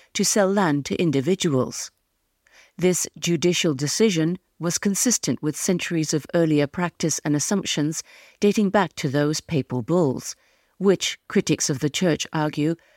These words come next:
provided backing for the harms done to Indigenous peoples in Canada. Even if the church didn't formally uphold the doctrine of discovery by the time the residential school system was put into place,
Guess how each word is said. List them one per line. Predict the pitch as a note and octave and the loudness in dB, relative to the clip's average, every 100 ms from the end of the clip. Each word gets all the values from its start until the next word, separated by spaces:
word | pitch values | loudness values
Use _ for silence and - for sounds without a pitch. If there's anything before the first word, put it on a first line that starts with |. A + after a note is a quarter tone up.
| _ - | _ -2
provided | G3+ G3+ G3+ G3+ - | 2 2 2 0 0
backing | G#3+ - B2+ - | -2 0 -2 -2
for | - C#3 | -4 -4
the | C#3+ | -2
harms | E3+ D#3+ D3+ D3 | -2 -2 -2 -4
done | - F#3 E3 D#3+ _ | -2 0 0 -4 _
to | - D3+ | 0 2
Indigenous | C#3+ D#3+ D#3+ D3 - | 2 2 2 2 0
peoples | - E3 D3 C#3+ - | -2 -2 0 -4 -4
in | E3+ | -6
Canada. | - F#3 D3+ A#2+ F#2 - _ _ _ _ _ _ _ - _ _ G#3 | -4 -2 0 0 -4 -10 _ _ _ _ _ _ _ -20 _ _ 0
Even | A3+ A3 | 4 4
if | D#3+ - | 2 0
the | D3+ | -2
church | - F3+ - - - | 0 0 -2 -6 -4
didn't | F3+ D#3 - | -2 -2 -4
formally | - A3 G3+ C3+ - | 0 2 4 2 0
uphold | C#3 - D#3 C3+ C#3 - | -4 -4 -4 -2 -4 -2
the | D3+ | -2
doctrine | D#3+ D#3 - D#3 C3+ | 0 -2 -2 0 0
of | - | 0
discovery | C#3 - E3+ C#3+ C3+ D3 - - _ | -4 0 0 0 0 0 -4 -18 _
by | D#3+ | 0
the | D3 D3 | 0 0
time | E3+ D3+ C#3+ | 2 2 2
the | |
residential | C#3 D3+ D3+ C#3+ C#3+ - C#3 | 2 0 0 -2 -2 -2 -4
school | - - C#3+ | -4 -6 -6
system | - E3 - C3 | -2 -4 0 0
was | C3 | 0
put | - D#3 C3+ | -2 -2 0
into | B2+ C3+ | 0 -2
place, | - F#3+ D#3+ E3 | 0 0 0 -2